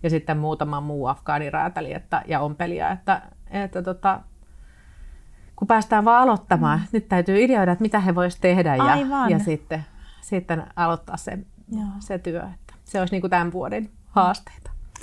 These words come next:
Speaker 2: Mut miten tärkeetä jotenkin se, että kun ajattelee, että, että menettää kaiken semmoisen kosketuspinnan ympäriltään, niin sit se, että,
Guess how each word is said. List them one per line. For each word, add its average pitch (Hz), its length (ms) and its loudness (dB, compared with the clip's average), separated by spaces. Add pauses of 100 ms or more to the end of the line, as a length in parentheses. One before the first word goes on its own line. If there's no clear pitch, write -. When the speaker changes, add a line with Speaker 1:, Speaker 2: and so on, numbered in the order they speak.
(120)
Speaker 2:
Mut 262 160 4
miten 302 320 2
tärkeetä 302 560 2
jotenkin 208 360 -2
se, 214 280 2
että 190 220 -4
kun 190 120 4
ajattelee, 185 360 2
että, 180 280 -2
että 202 160 2
menettää 214 460 2
kaiken 196 400 4
semmoisen 180 380 -2
kosketuspinnan 202 800 -4
ympäriltään, 196 720 -2
niin 214 100 -4
sit 220 160 -4
se, 208 140 0
että, - 260 0